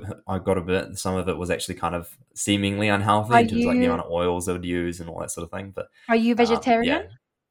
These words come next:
Speaker 1: Um, I'm vegan at the moment, and I say
Speaker 2: Okay.
Speaker 1: at the moment because I did used to eat meat up until about five months ago, and then I'll in-, reintroduce fish,
Speaker 2: Got it.
Speaker 1: um, in about a month or so, um, for, yeah, certain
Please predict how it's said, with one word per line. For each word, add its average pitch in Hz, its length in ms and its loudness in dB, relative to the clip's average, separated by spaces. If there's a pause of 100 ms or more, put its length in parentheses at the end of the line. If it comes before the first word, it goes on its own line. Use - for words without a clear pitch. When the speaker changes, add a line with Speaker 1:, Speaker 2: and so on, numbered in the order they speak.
(340)
Speaker 1:
Um, 104 300 6
I'm 113 140 -2
vegan 110 340 2
at 101 60 -2
the 90 80 -4
moment, 90 600 -2
and 82 200 -2
I - 20 4
say 143 160 2
Speaker 2:
Okay. 87 60 4
Speaker 1:
at - 80 -4
the - 40 -10
moment 85 360 -6
because 85 400 -6
I 85 80 -4
did 85 320 -8 (100)
used 90 280 -10
to - 60 -12
eat 80 200 -14
meat 82 260 -14
up - 160 -18
until 82 180 -16
about 78 200 -12
five 80 180 -4
months 82 240 -10
ago, 80 320 -6
and 80 80 -18
then 80 160 -14 (340)
I'll 82 140 -2
in-, 92 240 -6
reintroduce 87 1000 -6
fish, - 460 -6 (420)
Speaker 2:
Got - 140 0
it. - 80 -2
Speaker 1:
um, 78 300 -10 (100)
in 82 160 -8
about 80 340 -6
a 85 40 -10
month 82 260 -8
or 82 80 -14
so, 82 300 -6 (200)
um, 80 140 -16
for, 80 320 -4 (420)
yeah, 73 200 -14
certain 80 460 -4